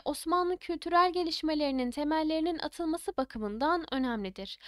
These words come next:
Arapça ve Farsçadan önemli eserler tercüme edilmiş,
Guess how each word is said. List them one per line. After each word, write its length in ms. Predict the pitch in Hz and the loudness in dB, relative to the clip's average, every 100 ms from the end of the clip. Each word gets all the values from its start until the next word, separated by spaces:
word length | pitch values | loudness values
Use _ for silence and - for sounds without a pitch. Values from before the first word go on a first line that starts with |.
| - - | -16 -2
Arapça 480 | 277 311 349 - 339 | 2 4 2 0 2
ve 100 | 330 | 2
Farsçadan 600 | 349 349 - 320 302 285 | 2 0 0 0 2 2
önemli 460 | 277 294 311 370 | 0 2 2 0
eserler 520 | 339 - 277 247 269 285 | -2 -2 0 2 2 0
tercüme 480 | 294 277 226 220 | -2 -2 -2 -2
edilmiş, 560 | 196 185 180 285 392 | -4 -6 -6 -4 -4